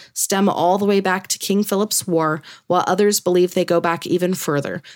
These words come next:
But regardless, a place with such a dark and storied past is the prime setting for ghosts or ghouls,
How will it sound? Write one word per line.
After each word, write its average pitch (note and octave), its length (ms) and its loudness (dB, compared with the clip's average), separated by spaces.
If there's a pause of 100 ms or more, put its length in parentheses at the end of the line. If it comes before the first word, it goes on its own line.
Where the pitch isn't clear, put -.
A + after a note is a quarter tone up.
(120)
But - 160 -2
regardless, G3 800 0 (260)
a G3 80 -4
place A3+ 320 0
with G#3 140 0
such - 440 0
a C4 60 4
dark F#3 320 2
and G3+ 160 2
storied F#3 400 0
past D3+ 400 -4 (220)
is B3+ 280 2
the B3 120 -4
prime A3+ 320 0
setting F#3 400 2
for E3+ 160 -8
ghosts F3+ 460 2
or A#3 40 0
ghouls, F#3 600 2